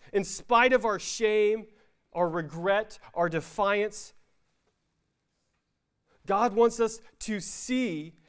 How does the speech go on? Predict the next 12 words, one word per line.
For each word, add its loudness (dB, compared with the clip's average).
and 2
to -4
be -6
strengthened 0
by 0
the -8
power 0
of -4
the -12
Spirit -2
in -4
our 0